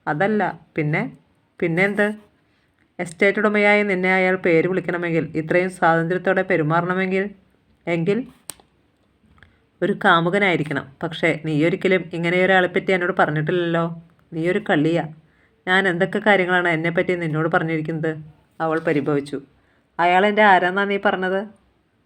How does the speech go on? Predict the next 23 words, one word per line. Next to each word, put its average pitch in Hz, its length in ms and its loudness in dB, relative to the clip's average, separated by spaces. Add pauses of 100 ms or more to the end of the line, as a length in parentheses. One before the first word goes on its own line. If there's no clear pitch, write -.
(120)
"ലവർ. 190 320 2 (520)
He 202 120 0
is 196 60 -4
a 214 200 2
lovely 190 560 2
young 170 180 -6
man." 147 100 -4 (840)
"ലവർ?" 175 320 4 (420)
അഞ്ജന 175 280 0
പൊട്ടിച്ചിരിച്ചു. 160 640 -4 (340)
"ചിരിക്കണ്ട, 185 480 0 (380)
ഞാനിവിടെ 190 440 2
ഉണ്ടല്ലോ. 170 400 0 (100)
നിന്റെ 170 200 -2
രഹസ്യങ്ങളെല്ലാം 170 720 0
ഞാൻ 175 140 -2
കണ്ടുപിടിക്കും. 151 520 -4 (120)
നോക്കിക്കോ." 147 440 -4 (1000)
മൃദുല 180 300 0
കൂട്ടുകാരിയുടെ 175 600 0
തോളിൽ 165 380 0 (120)
മൃദുവായി 170 600 0
ഇടിച്ചു. 156 360 -8